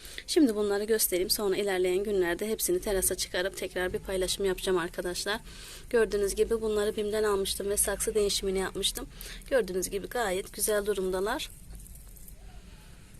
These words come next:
Evet, bunlar benim evde çoğalttıklarım. Saksı değişimi yaparken de ekleme yapmıştım. Sarı bu. Evet, gördüğünüz gibi kırmızım da gayet güzel oldu. Güzelliğe bakar mısınız? Bunların saksı değişimini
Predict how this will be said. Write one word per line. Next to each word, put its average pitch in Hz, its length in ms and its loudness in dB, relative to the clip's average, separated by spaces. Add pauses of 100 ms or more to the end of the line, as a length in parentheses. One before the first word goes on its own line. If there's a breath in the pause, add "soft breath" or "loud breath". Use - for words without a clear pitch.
(220)
Evet, 185 140 -2 (100)
bunlar 196 300 -2
benim 196 180 0
evde 190 240 -2
çoğalttıklarım. 180 760 -4
Saksı 185 400 -4
değişimi 185 400 0
yaparken 185 600 -2
de 196 80 -4
ekleme 185 420 -2
yapmıştım. 185 540 0
Sarı 185 380 0
bu. 220 180 -4 (760 loud breath)
Evet, 190 200 -6
gördüğünüz 185 440 -2
gibi 196 200 -4
kırmızım 190 560 -2
da 180 80 -2
gayet 190 500 -4
güzel 190 260 0
oldu. 185 400 -2 (1400 loud breath)
Güzelliğe 185 420 -6
bakar 254 240 -4
mısınız? 196 420 0
Bunların 190 360 0
saksı 208 400 2
değişimini 190 640 0